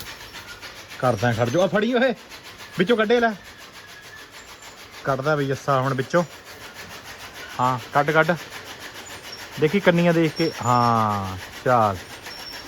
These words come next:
ਕਰ ਮੌਜਾਂ ਬਈ। ਆ ਜੱਸੇ ਵਾਲਾ ਬੱਚਾ ਰਹਿ ਗਿਆ, ਦੇਖੋ ਕਿੰਨਾ ਲਿਬੜਿਆ ਇਹ।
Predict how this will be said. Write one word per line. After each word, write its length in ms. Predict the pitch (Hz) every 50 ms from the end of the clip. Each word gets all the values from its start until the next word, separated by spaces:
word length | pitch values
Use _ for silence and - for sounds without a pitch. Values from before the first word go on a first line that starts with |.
| - - - -
ਕਰ 220 | - 156 151 156 151
ਮੌਜਾਂ 420 | 151 143 135 120 110 127 120 117
ਬਈ। 140 | 110 107 101 - - - - - - - - - - - - - - -
ਆ 80 | 156 156
ਜੱਸੇ 240 | 165 156 - 180
ਵਾਲਾ 160 | 185 185 185 180
ਬੱਚਾ 220 | 180 175 180 185
ਰਹਿ 120 | 180 175
ਗਿਆ, 100 | 170 190
ਦੇਖੋ 200 | 185 180 151 175
ਕਿੰਨਾ 240 | 170 175 170 160 165
ਲਿਬੜਿਆ 480 | 160 165 156 143 160 156 160 160 156 151
ਇਹ। 80 | 151